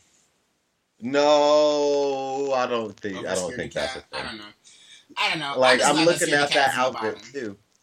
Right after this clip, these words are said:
Speaker 1: Like, they put Blue Hydrangea in the bottom to, I guess, shake her up, I guess.
Speaker 2: Mm-hmm.
Speaker 1: That's the only thing I'll say,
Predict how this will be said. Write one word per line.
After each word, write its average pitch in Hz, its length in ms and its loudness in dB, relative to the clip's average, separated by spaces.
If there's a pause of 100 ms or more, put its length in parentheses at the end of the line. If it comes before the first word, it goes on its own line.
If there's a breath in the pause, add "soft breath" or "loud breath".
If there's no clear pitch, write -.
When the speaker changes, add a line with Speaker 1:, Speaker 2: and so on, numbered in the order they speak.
(440)
Speaker 1:
Like, 139 400 0
they 185 300 0
put 165 560 -2 (140)
Blue 131 260 -4
Hydrangea 120 880 0 (200)
in 120 160 0
the 113 80 -2
bottom 110 400 2
to, 101 180 -4
I 95 140 -4
guess, 101 280 2
shake - 420 -4
her 104 220 -2
up, 90 200 -2
I 117 100 4
guess. 135 600 -2
Speaker 2:
Mm-hmm. 92 260 -20
Speaker 1:
That's 139 140 0
the 131 120 4
only 127 260 2
thing 123 80 4
I'll 104 140 2
say, 123 420 0